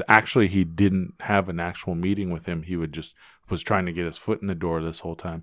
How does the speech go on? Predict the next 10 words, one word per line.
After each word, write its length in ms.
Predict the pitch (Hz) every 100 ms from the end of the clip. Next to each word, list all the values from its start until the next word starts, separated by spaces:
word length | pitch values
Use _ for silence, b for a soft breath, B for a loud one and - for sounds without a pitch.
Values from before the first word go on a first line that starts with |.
| B B B
So 140 | - 143
he 60 |
was 140 | 151 151
kinda, 300 | 165 151 120
like, 200 | 98 82
using 440 | 98 104 117 113
them 160 | 113 117
for 200 | - 92
leverage, 680 | 85 92 113 127 135 - -
and 500 | 101 90 85 82